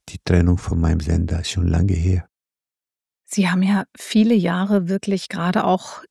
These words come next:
Speaker 2: in und mit den öffentlich-rechtlichen Medien sehr erfolgreich gearbeitet. Ihre Produktionen waren preisgekrönt. Sie haben also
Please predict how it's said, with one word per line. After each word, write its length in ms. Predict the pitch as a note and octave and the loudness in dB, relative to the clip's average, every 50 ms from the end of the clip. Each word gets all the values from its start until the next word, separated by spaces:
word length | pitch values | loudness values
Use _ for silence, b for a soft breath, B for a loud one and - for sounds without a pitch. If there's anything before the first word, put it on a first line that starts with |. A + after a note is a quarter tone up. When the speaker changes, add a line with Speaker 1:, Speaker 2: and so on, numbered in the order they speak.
| - | 0
Speaker 2:
in 240 | - A3 A#3+ C4+ C4 | 4 6 6 6 4
und 320 | - G3+ F#3 F3 - - G3+ | 2 0 -4 -4 -2 0 2
mit 220 | G3+ A3+ - - | 2 2 0 -2
den 260 | G#3+ G3 G3 F#3 F#3 - | 0 2 2 2 0 0
öffentlich-rechtlichen 880 | F#3 F3 - G#3+ F#3+ F#3 F3 - F3 E3+ F3 - - G3 F3 E3+ F#3 E3+ | -2 -4 -2 -2 -2 -2 -2 -4 -4 -4 -4 -2 -4 -4 0 2 2 2
Medien 440 | D#3+ D#3 E3 E3+ G3 G3 F#3+ F#3 E3 | 2 0 -2 -2 0 2 2 2 0
sehr 240 | - E3+ E3+ G3 - | 0 -2 -2 -2 -2
erfolgreich 640 | F#3+ - - - G3 G3+ G#3 - G#3 F#3 F#3 - | -4 -6 -2 0 0 0 2 0 -2 -2 -2 -2
gearbeitet. 680 | - F#3+ - G3+ B3 B3 - D3+ - F3 E3 - - | -2 -2 -2 0 -2 -2 -2 -2 0 -2 -4 -4 -2
Ihre 320 | C#4 G3 E3+ F#3 F3+ F3 F3+ B B B B B B B B B B B B B - | -2 -2 0 0 0 0 -2 B B B B B B B B B B B B B -8
Produktionen 680 | - - F3+ F3 _ - - - G3 F#3 G#3 A3 G#3+ F3+ | -2 -2 -2 -2 _ -6 -4 -2 2 4 4 4 4 4
waren 340 | E3+ E3 D#3+ D#3+ D#3+ E3 - | 2 0 -2 -4 -4 -6 -6
preisgekrönt. 1000 | - - - D#3 D#3 F3 F#3+ - - - F3+ F3 - - - G3+ G#3+ A#3 A3+ G#3 | -8 -8 -6 -2 -2 0 0 -2 -2 -4 -6 -8 -6 -2 0 2 2 2 2 0
Sie 160 | - - E3 | 0 -4 -4
haben 180 | D#3+ E3 D#3+ - | -2 -2 -2 -2
also 440 | - E3 D#3+ - D#3+ D#3 D#3 E3+ | -2 -4 -4 -4 -4 -4 -4 -6